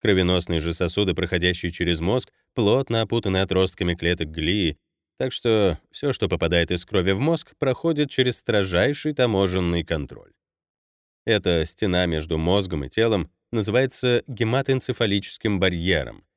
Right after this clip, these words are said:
Он защищает мозг от вредных веществ, инфекций и в некоторых случаях даже собственных гормонов организма.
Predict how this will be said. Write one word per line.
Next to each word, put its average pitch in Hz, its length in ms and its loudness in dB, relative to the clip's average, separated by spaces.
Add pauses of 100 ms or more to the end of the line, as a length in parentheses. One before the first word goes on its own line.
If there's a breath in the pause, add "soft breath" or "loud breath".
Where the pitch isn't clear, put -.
(340)
Он 127 280 0
защищает 95 640 0
мозг 95 320 0
от 90 120 -2
вредных 85 420 0
веществ, 135 580 -2
инфекций 101 760 -2 (180 soft breath)
и - 120 -2
в 139 40 0
некоторых 104 360 0
случаях 113 300 -2
даже 87 340 0 (120)
собственных 110 640 0
гормонов 85 580 0
организма. 82 640 -4